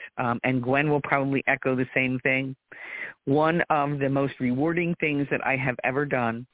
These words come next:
is served on a board of education. And had I not started working for New Jersey School Boards, I think I would still be there today. That's how much I enjoyed it. Um, so I guess I can tell you, uh,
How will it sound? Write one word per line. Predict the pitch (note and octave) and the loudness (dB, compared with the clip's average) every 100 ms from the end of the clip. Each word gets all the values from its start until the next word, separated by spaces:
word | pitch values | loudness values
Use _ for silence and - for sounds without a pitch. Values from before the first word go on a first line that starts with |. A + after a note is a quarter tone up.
| - - - - | -20 -16 -16 -2
is | C3 - | -2 2
served | C3 C3 C3 | 2 2 2
on | C3+ | 2
a | |
board | B2+ B2 | 2 2
of | B2 | 4
education. | A#2 A#2 - A2+ G#2+ - - - _ _ _ _ _ _ _ _ - - - | 2 0 0 0 0 -2 -8 -12 _ _ _ _ _ _ _ _ -20 -14 -2
And | C#3 B2+ A#2+ | 2 2 2
had | A#2 C3 | 0 2
I | C3+ B2 | 2 2
not | C3 C#3 - | 2 2 0
started | D3+ C#3 B2 | 0 2 2
working | C#3 C3+ C#3+ C#3 | 2 2 0 0
for | C3 C3 | 0 2
New | B2+ | 2
Jersey | C3 C3 B2 A#2+ | 2 0 0 -4
School | - C#3+ | -2 0
Boards, | C#3 C#3 C3+ C3 - | 2 2 2 0 -2
I | A#2+ | -2
think | C3+ C3 | -2 0
I | - A#2+ | 0 0
would | A2 - | -2 -4
still | - B2 B2+ | 0 0 2
be | B2 B2 | 0 0
there | A#2 A2 A2 - | 2 2 0 0
today. | A2+ G2+ - - - - - - - | 0 2 0 -6 -16 -14 -16 -12 0
That's | A#2 - | 0 2
how | B2+ | 2
much | A#2+ A#2+ B2 | 2 2 2
I | A#2 | 0
enjoyed | A#2 A#2 C3+ A#2+ G#2+ | 0 0 2 4 2
it. | - _ - - - - - - | -4 _ -20 -18 -14 -14 -8 0
Um, | B2+ B2 B2 - | 4 2 0 -4
so | D#3 - | -2 2
I | D3 | 2
guess | C#3+ G3 - | 2 0 0
I | G3 | -2
can | - E3 | 0 0
tell | D3+ D3 | 2 2
you, | C#3+ C#3+ C#3+ C3+ - | 2 2 0 -2 -4
uh, | A2+ A#2 | -2 -2